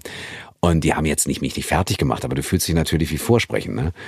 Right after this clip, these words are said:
Und es ging dann aber toi, toi, toi, funktionierte das.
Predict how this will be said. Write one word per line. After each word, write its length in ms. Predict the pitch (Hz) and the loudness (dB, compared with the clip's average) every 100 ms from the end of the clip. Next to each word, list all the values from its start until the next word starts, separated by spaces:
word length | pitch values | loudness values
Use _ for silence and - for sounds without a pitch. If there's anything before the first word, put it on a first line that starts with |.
| - - - - - | -16 -16 -20 -10 0
Und 120 | 87 | 2
es 160 | 85 | 2
ging 260 | - 110 151 | 2 4 4
dann 120 | 147 | 4
aber 240 | 113 110 - | 4 2 2
toi, 220 | 98 95 | 0 2
toi, 200 | 85 78 | 2 2
toi, 320 | - 80 165 196 _ _ _ _ _ - | 4 4 4 0 _ _ _ _ _ -10
funktionierte 540 | - 107 107 117 - | -2 2 4 4 2
das. 280 | 55 - - | -4 -4 -8